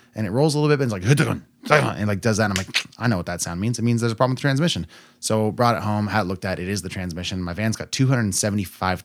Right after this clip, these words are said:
thousand miles on it, and about thirty thousand miles ago, maybe forty, the transmission was replaced.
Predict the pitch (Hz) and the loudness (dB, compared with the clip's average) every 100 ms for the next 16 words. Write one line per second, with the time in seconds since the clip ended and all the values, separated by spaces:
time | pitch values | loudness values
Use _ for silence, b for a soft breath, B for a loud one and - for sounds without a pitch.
0 | - 90 90 85 82 80 85 87 - B | -2 -2 -2 -6 -6 -6 -4 -6 -8 B
1 | B B B 127 139 147 - _ _ _ | B B B -2 2 2 -2 _ _ _
2 | 135 127 - 196 233 190 _ _ _ _ | -6 -6 0 4 4 0 _ _ _ _
3 | 156 156 139 131 107 101 92 92 85 87 | -2 0 2 2 2 0 0 0 -2 -2
4 | 82 85 98 101 - 90 80 - - 80 | -4 -2 -2 -2 -4 -4 -6 -10 -12 -4
5 | 107 95 104 98 87 65 - - - | -2 0 -2 -2 -4 -6 -10 -8 -8